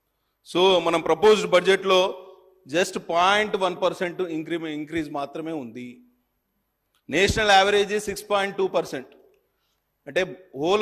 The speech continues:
over ఇండియాలో ఉన్న అన్ని స్టేట్స్ కలిసి స్పెండింగ్ ఎంత చేస్తాయంటే సిక్స్ పాయింట్ టూ పర్సెంట్ of their total expenditure. అంటే వాటికన్నా మనం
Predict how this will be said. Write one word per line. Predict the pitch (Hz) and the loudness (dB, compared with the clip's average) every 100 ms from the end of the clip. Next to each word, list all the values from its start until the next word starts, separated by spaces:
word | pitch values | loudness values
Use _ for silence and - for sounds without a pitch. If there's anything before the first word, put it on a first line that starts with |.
| 214 | 4
over | 214 214 | 4 2
ఇండియాలో | 180 156 185 196 202 196 185 - - _ _ _ 156 170 | 0 -2 2 4 4 2 -2 -12 -20 _ _ _ -2 -2
ఉన్న | 180 170 | 0 -2
అన్ని | 165 214 | -2 -4
స్టేట్స్ | 202 196 190 185 | -4 -2 -2 -2
కలిసి | 160 156 151 180 170 180 - | -4 -4 -6 -8 -8 -12 -20
స్పెండింగ్ | _ 151 185 190 | _ -6 -4 -2
ఎంత | 180 175 | -2 -2
చేస్తాయంటే | 175 170 170 160 | -2 -2 -4 -4
సిక్స్ | - 160 - | -8 -8 0
పాయింట్ | 165 165 | 0 0
టూ | 175 | -2
పర్సెంట్ | 160 156 175 202 | -2 -4 -6 -6
of | 185 | -2
their | 196 196 | -4 -2
total | 170 180 190 | -2 0 -4
expenditure. | - 143 113 - - _ _ _ _ _ _ _ _ - | -6 -10 -12 -18 -20 _ _ _ _ _ _ _ _ -10
అంటే | 147 | -2
వాటికన్నా | 175 151 170 190 190 | 2 4 4 4 2
మనం | 196 180 | 0 -4